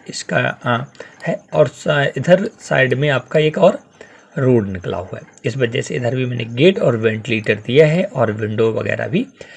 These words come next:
दे रखी है जहाँ पर पॉसिबिलिटी हो सकती है। तो फ्रंट से ही हम बात करेंगे, क्योंकि यहाँ पर फ्रंट है, तो यहाँ पर कार पार्किंग वगैरह की आवश्यकता है इनको। तो यहाँ पर देखिए, मैंने ये मेन गेट दिया है।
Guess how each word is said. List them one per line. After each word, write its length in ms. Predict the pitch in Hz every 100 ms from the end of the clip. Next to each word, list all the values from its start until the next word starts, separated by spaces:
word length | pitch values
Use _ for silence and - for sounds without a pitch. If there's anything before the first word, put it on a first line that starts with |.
| - -
दे 160 | 135 165
रखी 320 | 160 - 160
है 60 |
जहाँ 220 | 160 107 107
पर 80 | 143
पॉसिबिलिटी 580 | - 107 - 113 107 180
हो 300 | 147 - 117
सकती 340 | - - -
है। 140 | 117 - - - - -
तो 80 | 160
फ्रंट 280 | 165 180
से 120 | 160 208
ही 80 |
हम 140 | 208 151
बात 240 | 135 151
करेंगे, 340 | - 160 156 151
क्योंकि 260 | 143 131
यहाँ 240 | 131 - -
पर 80 | 151
फ्रंट 360 | - 165 170
है, 60 | 190
तो 140 | 190
यहाँ 220 | 156 131 131
पर 180 | 170 175 - _ _ -
कार 180 | 156 170
पार्किंग 440 | 175 165 240 196
वगैरह 280 | 175 165 165
की 60 |
आवश्यकता 600 | 185 143 135 - - - 160
है 140 | 165
इनको। 240 | 147 139 170 - _ -
तो 60 |
यहाँ 140 | 143 127
पर 120 | 151
देखिए, 260 | 135 135
मैंने 180 | 143 139
ये 120 | 143
मेन 440 | 135 127 131 131 120
गेट 260 | 127 139
दिया 360 | - - 131 104
है। 100 | 104